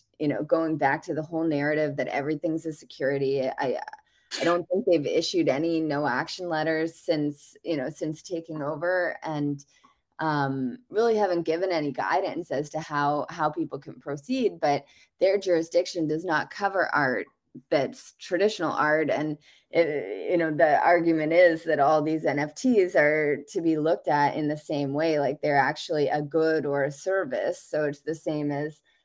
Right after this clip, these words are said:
buying a real, you know, physical piece of art. You're just buying it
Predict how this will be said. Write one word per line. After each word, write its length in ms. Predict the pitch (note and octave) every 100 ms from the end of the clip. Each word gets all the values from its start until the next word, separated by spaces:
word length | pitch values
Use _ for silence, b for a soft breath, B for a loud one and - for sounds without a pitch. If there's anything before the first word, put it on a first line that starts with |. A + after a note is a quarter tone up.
| _ -
buying 440 | D#3+ D3+ D3+ D3
a 60 | C#3+
real, 580 | E3 F3+ E3 D#3 D#3 C#3
you 120 | D#3
know, 160 | C#3 C#3+ -
physical 520 | A3 A3 - E3 C3+
piece 280 | - D#3 D3
of 100 | C3
art. 300 | C3+ C#3 E3+
You're 160 | C#3+
just 240 | D3 D3+ C#3+
buying 300 | C3 C#3+ C#3+
it 180 | C#3